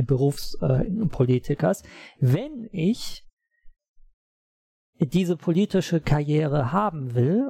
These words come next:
und fortsetzen will, dann muss ich mich an diesen ausgerufenen Frank-,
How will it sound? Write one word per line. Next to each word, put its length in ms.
und 200
fortsetzen 880
will, 340
dann 280
muss 220
ich 180
mich 280
an 260
diesen 560
ausgerufenen 840
Frank-, 460